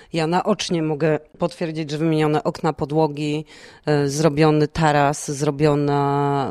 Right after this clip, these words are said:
e, przestrzeń na dole właśnie. Także tu ogrom, e, ogrom pracy został włożony w ten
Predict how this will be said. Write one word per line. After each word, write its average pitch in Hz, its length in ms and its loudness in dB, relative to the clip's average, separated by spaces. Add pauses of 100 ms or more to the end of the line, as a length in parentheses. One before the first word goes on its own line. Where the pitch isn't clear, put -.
(120)
e, 135 40 -6
przestrzeń - 480 -2
na 151 160 0
dole 147 320 0
właśnie. 139 480 -4 (380)
Także 160 260 -2
tu - 140 -6
ogrom, 165 480 2
e, 147 300 -2
ogrom 160 300 -2
pracy 156 320 -4
został 147 320 -4
włożony 143 800 -4
w 127 100 -18
ten 139 460 -4